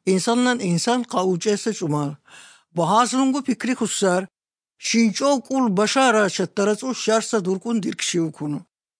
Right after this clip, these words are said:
Գանալ գանիխ ու կուսար, դուլա տուխուն վիրասա յալտուրուտու, դուհիմու մուրց ուրդախա։ Գանիլ մուկուն բուկուն, յալտուրուտուլուուն գանալ ռախրադուցին խալուլ դիրչուսար,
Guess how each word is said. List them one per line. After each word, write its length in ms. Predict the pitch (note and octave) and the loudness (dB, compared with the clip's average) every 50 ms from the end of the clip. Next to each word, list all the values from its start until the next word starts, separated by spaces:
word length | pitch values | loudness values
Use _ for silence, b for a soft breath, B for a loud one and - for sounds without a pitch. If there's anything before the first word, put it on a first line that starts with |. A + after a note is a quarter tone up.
| _ _ _ _ _ _ _ _ _ - - | _ _ _ _ _ _ _ _ _ -10 -4
Գանալ 400 | E3+ A3 C4 D4 D#4 D#4 C#4+ A3 | 0 2 2 4 4 2 2 2
գանիխ 300 | C4 C#4 C#4+ C#4+ - C#4+ | 2 2 2 0 -2 0
ու 160 | C#4 A#3+ G#3+ | -2 -2 0
կուսար, 480 | - A3+ - - - F#3+ E3+ D#3+ D#3+ - _ _ _ | -2 -4 -4 -2 -2 -2 -2 -2 -4 -8 _ _ _
դուլա 240 | - A3+ C4 D4+ D4 D4 | -2 -2 0 0 -2 -2
տուխուն 520 | - C#4 C4 - - C4 C#4 C#4 C4+ A3+ - | -4 -4 -4 -4 -4 -4 -2 -2 -2 -2 -4
վիրասա 600 | F#3+ D#3 G3+ A3+ A3+ A#3 C4 B3 - - B3+ A#3+ | -2 0 0 2 2 2 2 0 0 0 0 2
յալտուրուտու, 680 | A3+ G#3+ G#3+ G3+ E3+ - - A3 G#3 F#3 - - E3+ F3+ G3 F3+ | 2 2 2 0 -2 -4 -4 -2 -2 -2 -2 -4 -4 -4 -4 -4
դուհիմու 540 | D3+ E3+ B3+ B3 C4+ C#4 B3+ B3 B3 B3 A#3 | -4 -2 -2 0 2 2 2 2 0 0 0
մուրց 320 | G#3+ G3+ F#3+ F3 - A#3+ | 0 -2 -4 -4 -4 -4
ուրդախա։ 460 | G#3 F#3 E3 F#3 E3 D3+ - - E3 F3 - _ B B B B B B B B B B B B | -4 -2 0 0 0 0 -2 -6 -10 -12 -12 _ B B B B B B B B B B B B
Գանիլ 360 | D3+ D3+ A3 B3+ C#4+ D#4 D4 B3 | -4 0 0 2 2 2 2 2
մուկուն 360 | A#3 A#3+ - B3+ B3+ A#3 G3+ | 0 0 0 0 0 2 2
բուկուն, 480 | G3 G3+ F#3+ E3+ - A3+ A#3+ C4 B3 - - F#3 | 2 0 -2 0 0 0 0 0 0 -2 -4 -4
յալտուրուտուլուուն 1000 | D#3 E3 G#3 A#3 A#3+ A3 A3+ - C#4 C#4+ C4 - B3 B3 A#3+ B3 B3+ C#4 C#4 C4 | 0 2 4 4 2 0 -2 -4 -2 -2 -2 -2 0 0 0 0 2 2 2 2
գանալ 400 | G#3+ G#3+ A3 A3 A#3+ C4 C4+ B3+ - - F3 | 2 2 2 2 2 2 2 0 -2 -2 0
ռախրադուցին 800 | F3 G#3 B3+ A#3+ - - C4 B3+ F#3+ F3+ E3 - C4+ C#4 C#4+ C#4 | 2 2 2 0 0 -2 -2 -2 -2 -2 -4 -2 -2 -2 -2 -2
խալուլ 400 | - - G#3 G#3+ A#3 B3 A#3 G3 | -2 0 0 2 2 0 -2 -2
դիրչուսար, 680 | F3 E3+ D#3+ D3 - F#3+ - - - F3+ E3 E3 E3+ | -4 -4 -4 -4 -6 -8 -6 -4 -4 -2 -2 -2 -4